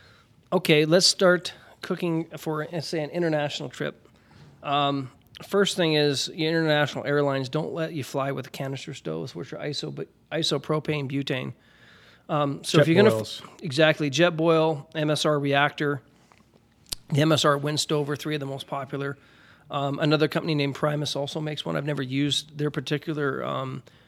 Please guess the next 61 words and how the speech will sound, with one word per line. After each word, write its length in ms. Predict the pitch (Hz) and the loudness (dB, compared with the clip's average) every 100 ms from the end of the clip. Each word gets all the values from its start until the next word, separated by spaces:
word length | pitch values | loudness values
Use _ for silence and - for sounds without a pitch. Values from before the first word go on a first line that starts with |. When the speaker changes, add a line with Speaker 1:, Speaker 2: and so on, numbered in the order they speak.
| - _ - | -20 _ -8
Speaker 1:
stove 400 | - - 160 143 | -4 4 4 4
that 100 | 165 | 0
runs 340 | 151 147 139 | 0 2 2
on 160 | 147 139 | 0 0
the 80 | 135 | -2
canisters, 540 | 156 165 156 170 160 | -2 -2 -2 -2 -4
but 160 | 160 156 | -2 4
that's 260 | 180 - | 4 2
pretty 280 | - - 190 | -4 0 4
much 240 | 170 156 | 4 2
the 80 | 160 | 0
most 240 | 147 147 - | -2 -4 -2
common 400 | 156 170 175 - - - _ _ | 0 2 0 -4 -16 -20 _ _
because 280 | 156 170 147 | 2 4 4
they're 100 | 143 | 0
super 400 | - 202 180 151 | 2 2 0 -2
quick 260 | - 170 | -2 0
and 100 | 160 | 0
dirty 260 | 151 156 165 | 2 2 0
for 140 | 160 | -2
boiling, 520 | 135 147 147 139 135 135 | -4 -4 -4 -4 -8 -6
but 140 | 160 | -2
they're 100 | 180 | 2
not 240 | 175 208 | 4 4
really 180 | 233 202 | 6 4
good. 140 | 180 165 | 6 4
If 80 | |
you 140 | 160 202 | 2 2
wanna, 240 | 220 208 | 4 6
like, 240 | 165 151 151 | 6 4 2
use 280 | 165 185 | 0 2
your 100 | 156 | 0
stove 380 | 139 - 165 165 | -2 0 0 2
as 140 | 151 131 | -2 -4
an 60 | |
emergency 500 | 131 139 165 156 180 | -2 0 0 0 -2
thing, 320 | 170 175 180 165 - - - _ | 0 0 0 -6 -16 -20 -20 _
or 100 | 165 | 2
if 60 | 151 | 4
you 120 | 160 | 6
wanna 240 | 160 151 143 | 6 4 2
cook, 200 | 165 151 | -4 -2
like, 200 | 143 - | -4 -4
steak 340 | - 156 151 | 0 0 0
and 100 | 139 | 0
eggs 320 | 139 160 139 | 2 2 2
on 200 | 160 160 | 2 2
it, 180 | 156 139 | 0 -2
then 240 | 147 143 | -4 -4
you 140 | 143 143 | 0 0
don't 160 | 147 | 2
wanna 200 | 147 143 | 2 2
have 220 | 131 139 135 | 2 0 0
a 60 | |
Jetboil 500 | 123 143 135 139 139 131 | 0 0 0 0 2 2
or 80 | |
an 60 | 131 | 0
M 140 | 135 | -2
S 160 | 131 - | -2 -4
R 220 | 135 139 | 0 0
reactor. 560 | 135 127 131 - 135 | 0 -2 -2 -4 -12